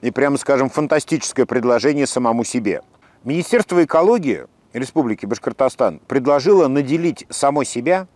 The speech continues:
то есть его, Министерство экологии, правом, э,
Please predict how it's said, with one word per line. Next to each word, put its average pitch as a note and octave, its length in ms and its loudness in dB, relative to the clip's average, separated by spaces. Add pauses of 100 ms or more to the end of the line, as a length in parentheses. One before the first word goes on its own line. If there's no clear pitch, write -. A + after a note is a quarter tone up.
то - 80 -8
есть - 180 -6
его, G#2+ 260 -2
Министерство G2 580 -4
экологии, F#2+ 460 -2 (580)
правом, F#3 520 0
э, A2 680 0